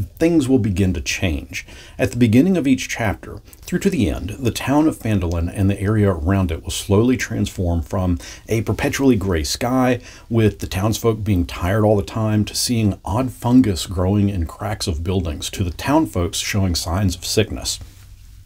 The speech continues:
Then you may notice that weeds are growing less like weeds and more like writhing tentacles, and the sky takes on a sickly green color, and the townsfolk begin to kinda grow tentacles from their faces.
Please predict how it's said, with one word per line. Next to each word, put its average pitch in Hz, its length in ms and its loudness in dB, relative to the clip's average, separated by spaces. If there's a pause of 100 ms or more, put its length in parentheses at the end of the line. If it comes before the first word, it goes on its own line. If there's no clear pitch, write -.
(120)
Then 104 480 4 (320)
you 139 140 4
may 151 160 4
notice 104 360 2
that 82 160 -4
weeds 98 300 2
are 95 100 4
growing 90 460 0
less 117 520 2
like 110 200 0
weeds 87 520 -2
and 87 160 2
more 95 180 4
like 104 180 2
writhing 85 480 0
tentacles, - 600 -4 (320)
and 123 100 2
the 113 60 4
sky 123 260 2
takes 104 260 -2
on 98 120 2
a 78 40 0
sickly - 360 -2
green 92 340 2
color, 87 400 -2 (320)
and 147 140 4
the 151 40 4
townsfolk 127 600 0
begin 101 300 0
to 87 80 0
kinda 87 360 -4 (160)
grow 87 340 0 (120)
tentacles 87 400 0
from 87 220 0
their 76 180 0 (160)
faces. 78 560 -2